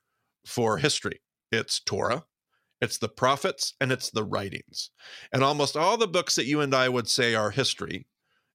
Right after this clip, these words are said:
end up in what they call the prophets, which means the history. It's like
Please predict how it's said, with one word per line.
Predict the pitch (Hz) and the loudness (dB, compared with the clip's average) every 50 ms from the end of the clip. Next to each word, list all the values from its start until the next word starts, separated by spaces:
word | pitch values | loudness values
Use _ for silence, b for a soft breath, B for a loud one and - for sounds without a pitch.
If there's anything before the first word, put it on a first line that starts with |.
| _ - | _ 0
end | 147 165 185 160 156 | 0 0 2 2 2
up | 147 - 139 | 2 2 0
in | 131 123 | 0 0
what | 135 - - | 0 2 2
they | 131 | 0
call | - - - 104 104 | 0 2 0 0 0
the | 117 - | -2 0
prophets, | - 180 190 180 - - 87 - - - - | 2 2 2 2 2 -2 -8 -8 -8 -8 -6
which | 117 120 - - 131 | -4 -4 -4 -2 -2
means | 127 123 117 117 110 - - | -2 -2 -2 -2 -4 -4 -2
the | - 113 104 | -2 -2 -2
history. | - 208 202 - - 101 95 | 0 0 -2 -2 -2 -4 -4
It's | - - | -2 0
like | 151 151 - | 0 0 -2